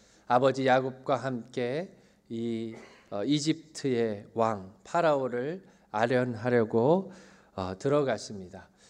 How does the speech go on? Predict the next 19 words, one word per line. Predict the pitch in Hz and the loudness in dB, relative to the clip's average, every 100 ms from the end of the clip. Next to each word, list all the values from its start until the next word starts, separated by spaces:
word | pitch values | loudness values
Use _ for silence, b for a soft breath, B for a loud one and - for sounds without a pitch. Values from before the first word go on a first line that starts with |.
| b | b
다섯 | - 151 208 | 0 4 6
명을 | 202 196 | 6 8
왜 | 190 | 8
선택했을까? | 190 202 196 208 180 - 147 127 - 120 - - - | 8 4 0 -2 0 -2 -4 -4 0 0 -2 -18 -18
아, | 98 95 98 | -16 -14 -6
전에 | - 135 139 135 135 - - | 0 4 4 4 -2 -10 -10
우리 | 120 127 | -4 0
말씀을 | 123 131 127 139 135 | 4 2 2 -2 0
나눴던 | 127 139 139 147 139 | 2 0 0 -2 -2
것처럼, | 131 131 - 135 143 196 214 b b b b b | -2 -2 -2 0 0 0 -4 b b b b b
어, | 117 | 0
야곱의 | 123 147 156 160 160 143 | 6 8 8 4 4 2
관심, | 131 131 127 - 139 107 - - | 0 -4 -4 -6 -6 -6 -10 -20
어, | 131 123 - 156 | -18 -16 -2 4
요셉의 | 170 196 180 175 | 6 8 8 8
관심은 | 147 143 131 - 131 131 127 104 b b b | 6 2 0 -4 -4 -2 -4 -8 b b b
이스라엘 | 131 135 165 156 143 135 | -8 -4 2 4 4 0
사람으로 | 135 127 131 123 113 110 104 | 0 0 2 0 -4 -6 -6
이스라엘에 | 120 120 147 143 131 131 123 | -6 -4 2 2 2 2 0